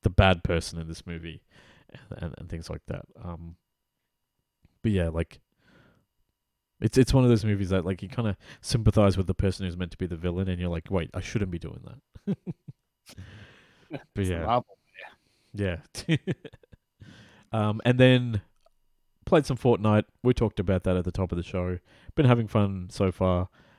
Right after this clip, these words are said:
Speaker 1: um, but I'm like, yeah, I think I'm getting dangerously close to having to spend money because I keep loading in as just, like, the generic soldier character, and I'm like,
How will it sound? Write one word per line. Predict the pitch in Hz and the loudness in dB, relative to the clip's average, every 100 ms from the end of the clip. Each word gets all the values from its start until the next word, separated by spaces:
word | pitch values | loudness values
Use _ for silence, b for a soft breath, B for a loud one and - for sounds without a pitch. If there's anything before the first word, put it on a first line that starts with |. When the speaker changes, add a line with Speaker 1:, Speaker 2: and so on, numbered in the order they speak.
| b | b
Speaker 1:
um, | 98 92 | -10 -6
but | 92 | -4
I'm | 92 | -2
like, | 95 92 - | -2 -4 -4
yeah, | 92 - | -6 -2
I | 107 | -4
think | 110 120 | -4 -6
I'm | 113 | 0
getting | 110 107 | 0 0
dangerously | 107 104 101 - 101 | -2 0 -2 -4 -4
close | 104 98 - | -2 -2 -2
to | 95 | -4
having | 95 90 | -4 -4
to | - | -12
spend | - 98 87 | -8 -8 -6
money | 87 90 | -6 -6
because | 87 - 95 82 - b b b b b _ _ _ _ - | -6 -8 -8 -8 -14 b b b b b _ _ _ _ -4
I | |
keep | 113 127 120 | 2 2 2
loading | 107 110 107 | 2 4 4
in | 101 98 | 2 0
as | 87 | 2
just, | 98 - | 4 2
like, | 92 | -2
the | - | -2
generic | 90 92 92 - | 0 2 2 0
soldier | - 90 90 | 0 0 0
character, | 90 90 87 - | 0 0 0 0
and | 87 87 | -2 -2
I'm | 87 | -4
like, | 85 - | -4 -6